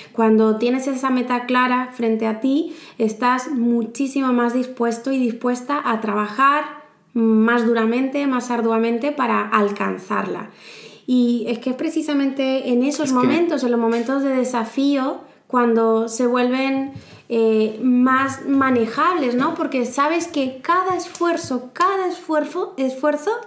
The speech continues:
Speaker 1: te va a acercar un poquito más a la meta que tienes marcada. Y
Speaker 2: Es que, uf, mira, tal y como lo estás diciendo, es como
Speaker 1: <laughs>
Speaker 2: realmente analizar, si no tenéis un, un objetivo,
Speaker 1: Ujú.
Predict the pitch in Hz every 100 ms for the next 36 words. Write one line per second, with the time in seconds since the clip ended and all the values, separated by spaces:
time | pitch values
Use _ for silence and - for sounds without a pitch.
0 | - 269 262 277 302 302 269 - 233 226
1 | 302 330 359 339 320 311 320 427 - -
2 | _ - 254 247 262 330 320 381 - -
3 | - 247 240 269 269 247 214 202 180 170
4 | - - _ _ _ _ _ - _ -
5 | 254 240 240 226 226 226 220 - - 127
6 | 123 - - - - - - - - 131
7 | 117 107 123 147 151 151 139 294 277 165
8 | - - 277 135 - 123 - - - -
9 | - 123 131 147 156 151 131 117 147 165
10 | - - 120 123 143 160 156 151 - 147
11 | 143 139 135 - 131 135 131 123 117 143
12 | 180 214 - - 277 262